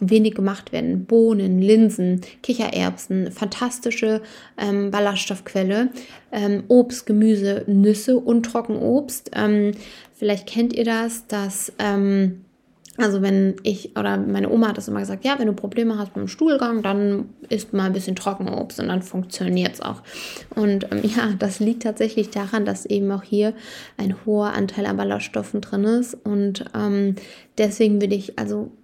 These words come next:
Trockenobst echt nur in Maßen, vor allen Dingen haben Trockenobst natürlich wieder enorm viel Zucker. Und, ähm, das, ja,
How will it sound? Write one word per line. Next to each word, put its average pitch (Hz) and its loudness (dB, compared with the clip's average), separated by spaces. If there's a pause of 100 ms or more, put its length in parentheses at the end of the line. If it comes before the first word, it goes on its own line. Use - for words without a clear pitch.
(140)
Trockenobst - -4 (100)
echt 214 -4
nur 214 2 (120)
in 202 -2
Maßen, 196 0
vor - -10
allen 202 0
Dingen 196 -2
haben 202 -6
Trockenobst 214 -6
natürlich 202 -4
wieder 202 -2
enorm 208 2
viel 226 -2
Zucker. 220 -4 (560)
Und, 202 0
ähm, 202 -2 (120)
das, 185 -4
ja, 202 -2